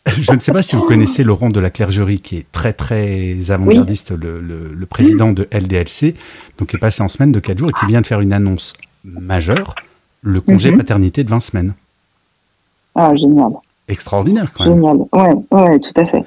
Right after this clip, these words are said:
Speaker 1: Parce que vous,
Speaker 2: Ouais, et
Speaker 1: pardon, sur la parentalité, c'est, c'est quoi les plus grandes problématiques que vous constatez et sur lesquelles vous agissez le plus ?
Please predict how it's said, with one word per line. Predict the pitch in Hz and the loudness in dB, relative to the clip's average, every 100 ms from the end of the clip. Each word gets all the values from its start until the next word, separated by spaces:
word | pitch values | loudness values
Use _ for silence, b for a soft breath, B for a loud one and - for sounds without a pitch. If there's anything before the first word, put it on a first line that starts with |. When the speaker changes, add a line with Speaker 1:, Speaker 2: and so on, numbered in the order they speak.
| - | -4
Speaker 1:
Parce | 151 | 2
que | 294 | 4
vous, | 277 254 - 139 | 4 2 0 2
Speaker 2:
Ouais, | 196 196 - | 4 4 4
et | - _ _ _ _ _ _ | 0 _ _ _ _ _ _
Speaker 1:
pardon, | 156 165 131 135 | 0 0 0 -4
sur | - 160 | -4 0
la | 165 | 2
parentalité, | 143 156 170 120 107 - 117 101 - - 123 | 0 0 2 0 0 0 -2 -4 -16 -20 -16
c'est, | 120 - 127 | -12 -10 -8
c'est | - | -8
quoi | 143 202 | -4 -2
les | 156 | -2
plus | - 113 | -4 -6
grandes | 104 131 131 | -4 -2 -2
problématiques | - 107 98 92 - 117 | -2 -4 -2 -4 -8 -14
que | - | -10
vous | 87 87 | -10 -10
constatez | - 101 - 95 90 - 127 131 | -6 -6 -4 -6 -4 -2 0 0
et | 101 | -4
sur | - 82 | -6 -8
lesquelles | 87 113 | -4 -4
vous | 101 87 | -4 -4
agissez | 87 - 82 | -4 -6 -8
le | |
plus ? | 80 - 80 - | -10 -14 -14 -14